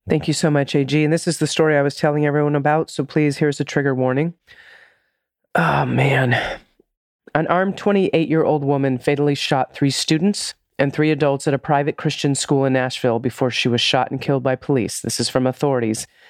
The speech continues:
This is the deadliest school shooting in nearly a year. Now, the shooter, who was not identified, entered the Covenant School via a side door and was armed with at least two assault-style rifles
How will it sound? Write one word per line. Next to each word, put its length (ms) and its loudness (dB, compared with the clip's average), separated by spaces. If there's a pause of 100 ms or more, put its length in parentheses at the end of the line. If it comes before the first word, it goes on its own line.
(340)
This 160 0
is 100 2
the 80 0
deadliest 520 0
school 240 0
shooting 520 0 (300)
in 120 2
nearly 300 2
a 60 2
year. 440 0 (200)
Now, 120 2
the 80 -4
shooter, 520 2 (480)
who 100 2
was 220 0
not 160 2
identified, 680 0
entered 580 0
the 120 -2
Covenant 480 0
School 440 0
via 300 0
a 60 2
side 480 -2
door 460 0 (140)
and 160 2
was 180 0
armed 380 0
with 200 0
at 180 0
least 340 -2
two 280 0
assault-style 1000 0
rifles 720 -2